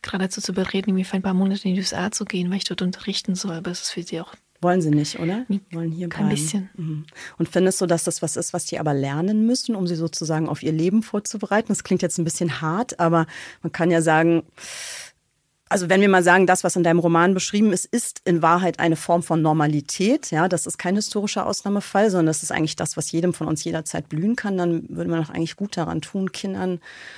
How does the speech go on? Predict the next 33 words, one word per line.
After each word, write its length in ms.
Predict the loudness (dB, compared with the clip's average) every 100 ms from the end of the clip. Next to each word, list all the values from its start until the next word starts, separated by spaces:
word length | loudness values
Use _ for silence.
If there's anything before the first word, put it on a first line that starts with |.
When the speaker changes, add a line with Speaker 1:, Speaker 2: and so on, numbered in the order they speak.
| -18 -2
Speaker 2:
möglichst 520 | 0 0 -2 -4 -4
früh 500 | -10 0 4 4 2 -2 -20 -20 -20 -20 _ _ _ 2
beizubringen, 720 | 4 4 2 2 6 6 6
sozusagen 400 | 4 4 6 6
Luftwurzeln 760 | 6 4 2 4 4 4 2 2
zu 140 | 2
entwickeln, 640 | 0 4 2 4 4 6
ja, 180 | 6 4
also 300 | 2 2 0 0
dass 260 | 0 2
man 120 | 2
sie 120 | 2 6
umtopfen 580 | 6 6 0 0 -4
kann, 340 | -4 2 2 4
dass 180 | 0 -2
es 120 | -2
möglich 380 | -4 -2 -6 -4
ist, 200 | -6 -2
woanders 600 | 0 0 -2 -2 -6 -2
neu 200 | 2 4
anzufangen 640 | 2 -2 -8 -2 -2 0 -2
und 160 | -4
trotzdem 340 | -4 -6 -2 -2
glücklich 380 | -4 -6 -8
zu 120 | -8 -4
sein. 300 | -2 0 0
Also 160 | 0
dass 180 | -4 -4
es 100 | -6
nicht 160 | -6 -4
zu 80 | -2
so 60 |
einer 280 | -2 -2